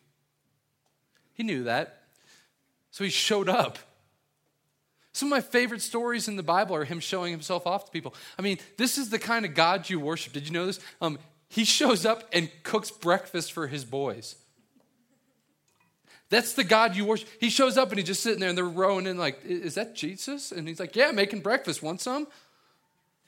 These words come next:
Tell me you do not have a very personal God.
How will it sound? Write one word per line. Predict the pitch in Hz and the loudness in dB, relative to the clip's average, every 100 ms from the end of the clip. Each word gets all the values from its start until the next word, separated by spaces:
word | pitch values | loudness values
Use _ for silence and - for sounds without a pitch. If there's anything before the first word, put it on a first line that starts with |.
| _ _ _ _ _ _ _ _ _ _ _ _ _ _ _ _ _ _ _ _ _ _ _ _ _ _ _ _ _ _ _ _ _ _ _ | _ _ _ _ _ _ _ _ _ _ _ _ _ _ _ _ _ _ _ _ _ _ _ _ _ _ _ _ _ _ _ _ _ _ _
Tell | - 247 262 | 2 2 4
me | 214 | 0
you | 160 | -4
do | 156 160 | -6 -2
not | 151 | -2
have | 156 160 135 | -2 -4 -4
a | |
very | 131 123 | -4 -4
personal | 117 139 120 - 110 | -4 -8 -8 -8 -12
God. | 104 104 101 | -6 -4 -4